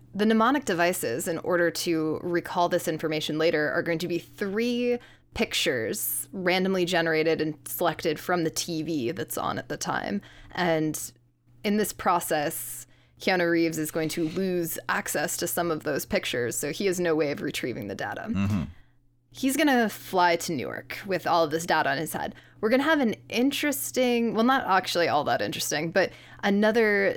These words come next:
Speaker 1: Japanese addition to the Japanese cut,
Speaker 2: Mm-hmm.
Speaker 1: where we're gonna have this character that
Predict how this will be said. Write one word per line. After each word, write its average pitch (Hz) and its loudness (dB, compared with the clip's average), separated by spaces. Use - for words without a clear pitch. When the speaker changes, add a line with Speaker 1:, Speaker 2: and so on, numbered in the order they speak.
Speaker 1:
Japanese 180 0
addition 165 -2
to 160 0
the 160 -8
Japanese 165 0
cut, 143 -2
Speaker 2:
Mm-hmm. 120 0
Speaker 1:
where 185 4
we're 180 0
gonna 185 0
have 180 2
this 202 0
character 208 2
that 185 2